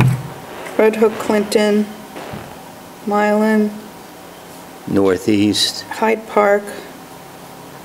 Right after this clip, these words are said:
Speaker 2: I'd do Northeast,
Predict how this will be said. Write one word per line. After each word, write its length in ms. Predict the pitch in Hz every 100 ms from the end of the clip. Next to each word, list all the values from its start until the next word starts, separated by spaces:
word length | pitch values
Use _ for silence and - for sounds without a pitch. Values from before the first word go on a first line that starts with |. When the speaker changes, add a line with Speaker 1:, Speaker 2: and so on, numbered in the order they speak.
| - - - - - - - - - - - - - - - - - - - - - - - - 95
Speaker 2:
I'd 200 | - 95
do 200 | 90 95
Northeast, 920 | 92 92 92 92 104 95 98 - -